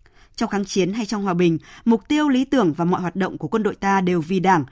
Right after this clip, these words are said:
vì dân tộc, vì nhân dân. Quan hệ máu thịt, cá nước giữa quân với dân là nguồn gốc, nền tảng để xây dựng quân đội cách mạng vững mạnh về mọi mặt. Nhân kỷ niệm ba mươi năm Ngày hội Quốc phòng toàn dân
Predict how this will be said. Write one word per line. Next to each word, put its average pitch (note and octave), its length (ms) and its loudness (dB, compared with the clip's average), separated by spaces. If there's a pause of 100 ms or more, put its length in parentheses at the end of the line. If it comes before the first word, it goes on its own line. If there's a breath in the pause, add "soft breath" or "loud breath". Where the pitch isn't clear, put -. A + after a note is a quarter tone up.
(180 soft breath)
vì G3+ 140 4
dân A3 180 -2
tộc, - 320 -2
vì F#3 120 0
nhân F#3+ 180 0
dân. G#3 260 0 (380 loud breath)
Quan G#3+ 160 0
hệ G#3 140 -2
máu D#3+ 260 0
thịt, A3+ 220 0 (260)
cá F3+ 180 2
nước D#4 220 2 (280 loud breath)
giữa A#3+ 400 -2
quân C#4 320 2
với A3 100 -2
dân B3+ 260 2 (100)
là F3 120 2
nguồn E3 280 2
gốc, C4+ 220 -2 (200 soft breath)
nền G3+ 220 4
tảng F3 240 4 (220 loud breath)
để F3 100 0
xây B3+ 140 -2
dựng A3 200 -2
quân B3 180 0
đội G#3 120 2
cách C4+ 140 -4
mạng G#3+ 200 0 (100)
vững C4 200 0
mạnh C4 200 4
về D#3 140 -4
mọi D#3+ 140 0
mặt. E3 180 0 (960 soft breath)
Nhân A3 240 0
kỷ F#3+ 100 -4
niệm F3 240 0
ba A3+ 100 0
mươi A#3+ 120 2
năm A#3 260 -2
Ngày F#3 140 0
hội D#3+ 160 -2
Quốc C4+ 120 -4
phòng F3+ 180 0
toàn F3 240 0
dân G#3+ 280 0